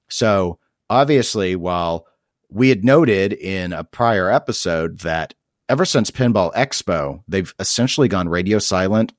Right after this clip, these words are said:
on social media. They're still obviously engaging in some form of what I consider traditional advertising,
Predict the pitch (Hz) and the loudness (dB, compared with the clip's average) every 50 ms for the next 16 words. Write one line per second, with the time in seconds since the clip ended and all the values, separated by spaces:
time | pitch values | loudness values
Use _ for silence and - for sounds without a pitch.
0 | _ _ _ _ - 110 101 87 82 80 - - - 107 104 113 - - 156 147 | _ _ _ _ -2 -2 0 0 -2 -2 -4 -2 0 0 2 2 2 2 2 4
1 | 151 156 160 156 147 160 160 160 190 180 - _ _ _ _ _ _ - - 98 | 4 4 2 4 4 4 4 4 2 -2 -8 _ _ _ _ _ _ -4 -4 -2
2 | 98 - - 170 185 180 135 104 104 104 107 107 104 98 - - 98 92 90 87 | -2 -2 0 2 4 6 6 6 4 4 2 0 -2 -2 -2 -2 -2 -2 -2 -2
3 | 90 90 80 92 92 95 82 90 90 90 82 80 78 - - 131 131 143 143 - | -4 -4 -2 -2 -2 -2 -2 -2 -4 -4 -4 -4 -4 -2 0 2 2 2 2 0
4 | - 107 101 92 85 82 80 78 73 85 85 80 92 98 - - 92 85 - - | 0 0 0 0 0 -2 -4 -4 -4 -4 -2 -2 -2 -2 -4 -6 -6 -6 -6 -6
5 | 73 78 76 - - 90 95 120 - - - 127 110 98 73 76 85 82 71 76 | -6 -6 -6 -4 -2 2 2 2 2 2 2 2 2 2 2 0 -2 -4 -4 -6
6 | 80 73 - 69 71 73 69 - - 65 69 82 110 | -8 -8 -6 -6 -4 -4 -4 -6 -8 -8 -6 -6 -6